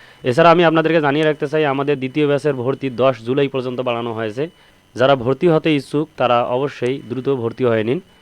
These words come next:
এখানে আপনারা আমাদের এই পোস্টের নিচে কোর্সে জয়েন হওয়ার লিংক পেয়ে যাবেন।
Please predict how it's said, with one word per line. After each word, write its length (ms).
এখানে 520
আপনারা 380
আমাদের 360
এই 100
পোস্টের 360
নিচে 440
কোর্সে 280
জয়েন 240
হওয়ার 180
লিংক 260
পেয়ে 160
যাবেন। 320